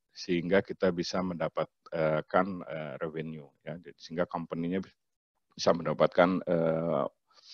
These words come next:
eh, produk migas tersebut. Baik,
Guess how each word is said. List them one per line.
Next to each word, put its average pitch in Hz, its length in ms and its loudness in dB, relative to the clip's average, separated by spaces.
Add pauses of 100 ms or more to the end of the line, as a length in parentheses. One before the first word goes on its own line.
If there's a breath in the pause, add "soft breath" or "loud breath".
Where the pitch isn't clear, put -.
(360 loud breath)
eh, 80 460 -2 (340)
produk 90 320 4
migas 82 400 2
tersebut. - 480 -10 (3750 soft breath)
Baik, 90 320 8